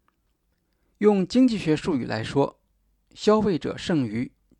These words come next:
减少了。需要有新的附加价值才能吸引消费者，比如更富有情感色彩、贩卖美好生活方式等等。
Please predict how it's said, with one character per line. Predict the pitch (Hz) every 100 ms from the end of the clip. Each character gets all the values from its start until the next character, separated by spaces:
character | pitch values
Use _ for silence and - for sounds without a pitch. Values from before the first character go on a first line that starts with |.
| -
减 | 113 143
少 | 147 -
了。 | - _ _ _ _ _ _ _ _ _ _ _ _ _ _ _ _ _ _ -
需 | - 254
要 | 247
有 | 143 120
新 | - 240
的 | 226 160
附 | -
加 | 165 156
价 | 175 135
值 | - - - _ -
才 | -
能 | 139 156
吸 | 147 - 180
引 | 135
消 | - 127
费 | 131
者， | - - _ _ _ _ _ _ _ _ _ _ _ _
比 | 135
如 | 120 151 - _ _ _ _
更 | - 208
富 | 170 - 151
有 | 123
情 | - - 180
感 | 226 151
色 | - 156
彩、 | - - _ _ _ _ _ _ _ _ _ _ _ _
贩 | - 220 185
卖 | 180 160 - _
美 | - 139 214
好 | - 135
生 | - 180
活 | 180
方 | - 185 214
式 | - - -
等 | 110
等。 | 117